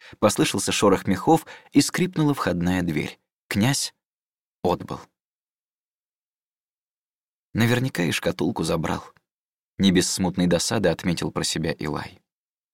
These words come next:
Геммы продолжали стоять на вытяжку,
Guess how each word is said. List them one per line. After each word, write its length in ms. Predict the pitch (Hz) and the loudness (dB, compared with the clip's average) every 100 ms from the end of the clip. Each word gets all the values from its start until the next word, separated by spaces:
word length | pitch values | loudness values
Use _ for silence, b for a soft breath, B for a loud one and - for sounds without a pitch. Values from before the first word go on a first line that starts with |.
| _ _ _ _ _ 95 | _ _ _ _ _ -2
Геммы 360 | 98 147 139 | 2 2 2
продолжали 520 | - 107 98 92 107 | 2 4 4 4 0
стоять 380 | 98 - 90 95 | 0 0 -2 0
на 120 | 98 | 4
вытяжку, 480 | 98 117 - - - | 4 4 0 -4 -6